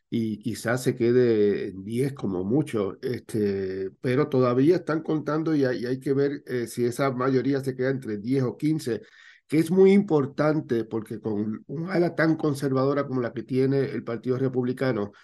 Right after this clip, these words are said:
mientras más grande la mayoría en la Cámara, más, eh, eh,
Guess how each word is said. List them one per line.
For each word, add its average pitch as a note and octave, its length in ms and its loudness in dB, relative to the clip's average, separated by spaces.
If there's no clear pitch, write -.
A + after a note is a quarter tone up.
mientras G2+ 340 -4
más A#2 160 -2
grande B2+ 320 2
la B2 100 4
mayoría A#2 440 0
en A#2+ 80 -2
la A2 120 -4
Cámara, A#2+ 420 -2
más, A2+ 520 -6
eh, G#2 400 2
eh, G2 340 2